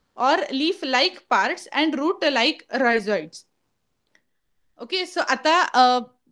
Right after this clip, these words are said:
वरची जी आपली thallophyta जी डिव्हिजन आपण केली, ती एकदम प्रिमिटिव्ह होती, ती एकदम सुरुवातीची होती.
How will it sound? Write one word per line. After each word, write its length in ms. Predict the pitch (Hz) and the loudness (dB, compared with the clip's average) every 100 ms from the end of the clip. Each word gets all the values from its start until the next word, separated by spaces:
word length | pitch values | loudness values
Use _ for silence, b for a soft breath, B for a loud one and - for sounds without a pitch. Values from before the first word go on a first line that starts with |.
| 208 | 0
वरची 360 | 262 247 349 | 0 0 0
जी 80 | 311 | 0
आपली 200 | 254 240 254 | 0 -2 -4
thallophyta 640 | 269 240 311 320 277 269 302 | -2 0 0 0 0 0 0
जी 160 | 302 | 0
डिव्हिजन 380 | 302 269 277 302 | -2 -2 -2 2
आपण 260 | 294 269 302 | 2 2 0
केली, 360 | 285 247 247 294 _ - | 2 0 0 -6 _ -10
ती 60 | |
एकदम 440 | - 269 226 320 330 | 0 0 2 0 0
प्रिमिटिव्ह 480 | 320 294 302 285 | -2 -2 -2 0
होती, 140 | 269 302 | 0 0
ती 120 | 311 | 2
एकदम 300 | 277 220 302 | 0 0 -2
सुरुवातीची 560 | 339 262 262 269 262 269 | 0 0 0 0 -2 -2
होती. 260 | 214 190 | -2 -6